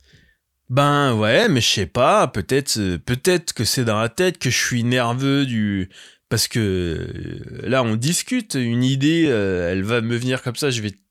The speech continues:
la dire, mais, euh, si je monte sur scène pour tester, je vais me demander, ouais, comment je la tourne, comment je la dis, ou même je me rappelle plus ce que je voulais dire, en vrai, tout simplement, tu vois. C'est même souvent juste, euh, ça, quoi.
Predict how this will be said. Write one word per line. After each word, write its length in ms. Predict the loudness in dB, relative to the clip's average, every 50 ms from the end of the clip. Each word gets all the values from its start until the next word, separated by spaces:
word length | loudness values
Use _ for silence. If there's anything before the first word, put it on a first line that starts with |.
| _ _ _ _ -4 -2
la 120 | 0 0
dire, 320 | 0 -2 -4 -4 -2 -2 0
mais, 160 | 0 0 0
euh, 260 | 0 0 -2 -2 -4 -4
si 260 | -2 -2 0 2 2
je 80 | 2 4
monte 260 | 4 4 4 4 2
sur 300 | 0 0 0 0 0 0
scène 360 | 0 2 4 4 2 2 0
pour 220 | -2 -4 -6 -8 -6
tester, 560 | -4 -2 -2 -2 -2 0 0 0 2 2 0
je 140 | 0 0 -2
vais 80 | -2
me 100 | -2 -2
demander, 400 | -2 -4 -4 -2 -2 -2 0 0
ouais, 300 | 0 0 -2 -2 -2 -4
comment 320 | -4 -6 -6 -4 -4 -4 -4
je 120 | -4 -2
la 120 | -2 -2
tourne, 280 | -2 -4 -4 -6 -4 -4
comment 280 | -4 -4 -2 -2 -2 -2
je 160 | -2 0 0
la 120 | 0 0
dis, 300 | 0 -2 -4 -4 -4 -2
ou 80 | -2 0
même 220 | 0 0 0 0
je 100 | 0 0
me 60 | 0
rappelle 260 | 0 0 0 -2 -2 -2
plus 160 | -2 -2 -2
ce 60 | -2
que 100 | -2 -4
je 80 | -4 -4
voulais 200 | -2 0 0 0
dire, 240 | 2 0 0 0 0
en 80 | 0
vrai, 180 | 0 0 0 0
tout 140 | -2 -4 -4
simplement, 520 | -4 -4 -4 -4 -4 -4 -2 -2 -4 -6
tu 140 | -6 -6 -6
vois. 240 | -4 -4 -4 -6 -10 _ _ -20 -20 -20 -20 _ _
C'est 160 | -6 -4 -2
même 180 | 0 0 0 -2
souvent 460 | -2 -4 -4 -2 0 0 0 0 -2
juste, 320 | -4 -6 -8 -10 -8 -4
euh, 240 | -4 -2 -2 -2 -2
ça, 240 | -2 -4 -4 -4 -6
quoi. 340 | -6 -6 -4 -4 -4 -4